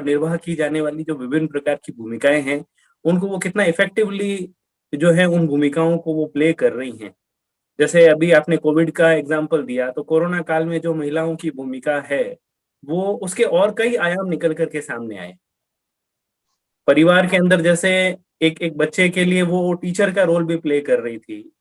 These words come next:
परिवार में चूंकि आ, ये जो कोरोना की परिस्थितियां थी, हर परिवार में जो व्याधियों के, बीमारियों के भी जो है occasions देखने को मिले,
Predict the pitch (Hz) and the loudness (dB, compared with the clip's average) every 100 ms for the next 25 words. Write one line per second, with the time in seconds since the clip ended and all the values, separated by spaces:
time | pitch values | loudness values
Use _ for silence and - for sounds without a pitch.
0 | - 147 165 170 175 180 180 180 180 165 | -6 -2 2 0 0 -2 -4 -4 -8 -8
1 | 185 165 165 - - - 151 147 160 165 | -2 0 0 -6 -16 -14 -6 -4 -4 -2
2 | 165 165 175 170 170 160 156 180 180 165 | 0 0 -2 -6 -6 -6 -6 -12 -6 -6
3 | 151 165 180 165 185 185 175 170 175 175 | -4 -4 -4 -2 -2 0 -2 -2 -4 -4
4 | 170 175 175 170 - - 147 156 127 143 | -4 -6 -8 -10 -14 -10 -4 -2 2 4
5 | 156 143 170 156 156 147 143 147 156 170 | 4 2 -4 -2 -2 -2 -2 0 0 -2
6 | 160 165 156 160 151 156 156 156 143 151 | -4 -6 -4 -4 -2 -2 -2 -4 -4 -6
7 | 143 151 - 143 143 139 143 117 110 | -6 -8 -4 -4 -4 -6 -6 -4 -2